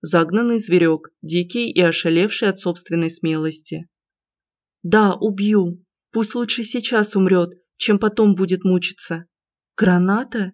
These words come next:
Верёвка? Что дальше будет? Брату своему отдадите на оплодотворение? Или тигру своему на корм?"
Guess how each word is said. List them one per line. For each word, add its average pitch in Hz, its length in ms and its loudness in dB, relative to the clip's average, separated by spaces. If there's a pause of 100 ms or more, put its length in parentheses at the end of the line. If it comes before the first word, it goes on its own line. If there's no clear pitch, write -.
Верёвка? 190 760 2 (400)
Что - 260 -2
дальше 233 440 2
будет? 175 440 -4 (540)
Брату 214 380 2
своему 240 360 0
отдадите 185 540 0
на 180 140 2
оплодотворение? 175 1000 -2 (580)
Или 208 420 4 (480)
тигру 214 380 0
своему 185 680 2 (240)
на 196 160 6
корм?" 190 540 0